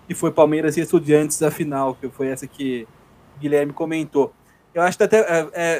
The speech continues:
é, faz sentido o que ele falou sobre essa, é, o auge e a importância que a gente dava pra Libertadores no momento que o Palmeiras teve o seu auge na, na história também.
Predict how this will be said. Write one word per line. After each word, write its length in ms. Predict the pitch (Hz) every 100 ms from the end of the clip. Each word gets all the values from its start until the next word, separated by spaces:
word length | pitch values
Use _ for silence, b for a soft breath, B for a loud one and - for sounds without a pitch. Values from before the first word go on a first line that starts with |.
| 143
é, 40 |
faz 220 | 160 180
sentido 200 | - 185
o 40 | 170
que 80 | 170
ele 80 |
falou 240 | 165 170 160
sobre 240 | 170 156
essa, 160 | 147 151
é, 440 | 135 120 139 135 - -
o 180 | 139
auge 460 | 135 165 190 139 135
e 80 | 135
a 80 | 139
importância 560 | 139 151 139 165 180
que 80 | -
a 20 |
gente 100 | 165
dava 120 | 160 151
pra 100 | 151
Libertadores 480 | 143 143 151 143 135
no 60 |
momento 300 | 143 139 135
que 100 | -
o 40 | 135
Palmeiras 480 | 143 127 139 170 160
teve 200 | 143 135
o 20 |
seu 220 | - 135
auge 340 | 135 135 127
na, 180 | 123 120
na 140 | 117 123
história 320 | - 135 131
também. 380 | 143 135 170